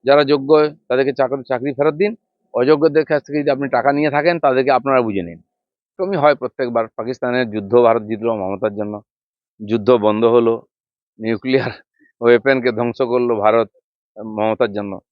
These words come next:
তো, এ, বাংলাদেশও বলছে নাকি ইউনূসকে দেখে ভারত কাঁপছে।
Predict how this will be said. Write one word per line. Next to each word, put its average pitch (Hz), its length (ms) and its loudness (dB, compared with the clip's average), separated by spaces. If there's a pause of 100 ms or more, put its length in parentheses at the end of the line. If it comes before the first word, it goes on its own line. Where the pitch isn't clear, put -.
(280)
তো, 139 260 -6
এ, 92 300 -6
বাংলাদেশও 160 480 4
বলছে 120 300 0
নাকি 117 500 -2
ইউনূসকে 139 360 -2
দেখে 127 200 0
ভারত 110 300 0
কাঁপছে। 104 420 -8